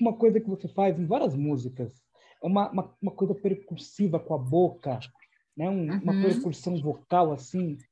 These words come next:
Speaker 1: que eu acho extraordinária, porque você, ao mesmo tempo que você tá fazendo o som, você tá cantando. Como você fez algum curso <laughs> pra aprender a fazer essa, essa, é, essa percussão vocal?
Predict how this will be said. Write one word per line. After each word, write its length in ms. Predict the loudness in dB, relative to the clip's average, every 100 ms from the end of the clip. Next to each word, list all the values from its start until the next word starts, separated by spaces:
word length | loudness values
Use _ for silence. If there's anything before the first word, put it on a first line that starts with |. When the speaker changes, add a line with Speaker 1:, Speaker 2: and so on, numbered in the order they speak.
| _ _ _ -20 -2
Speaker 1:
que 80 | 2
eu 100 | 4
acho 280 | 4 2 -2
extraordinária, 800 | 4 4 4 6 6 6 4 4
porque 180 | 2 0
você, 320 | 0 2 0 -2 -4
ao 100 | 0
mesmo 460 | 4 4 4 -2
tempo 360 | 0 2 2 2
que 120 | 4
você 260 | 4 4 -2 -4
tá 80 |
fazendo 460 | 0 0 2 2 0
o 40 | -2
som, 560 | -6 -2 0 0 -2 -6 -20 _ -20 -16 -8
você 340 | 2 2 4 2
tá 160 | 2
cantando. 680 | 2 4 2 4 4 6 6
Como 360 | 4 0 -2 -2 -8 _ _ _ _ _ _ -6
você 380 | -2 2 4 4 4
fez 140 | 2
algum 340 | 4 4 2 4
curso 680 | 6 8 6 2 2 2 2 -8
<laughs> 240 | -10 -14 2
pra 120 | 4
aprender 400 | 6 4 6 6 4
a 60 | 2
fazer 320 | 2 4 4
essa, 260 | 2 0
essa, 220 | -2 -2 -14 -14 -14 -16 -16 -16 -10 -8 -8 2 6
é, 340 | 8 6 4
essa 160 | 2 4
percussão 720 | 6 4 4 0 2 2 4
vocal? 680 | 4 2 4 4 4 0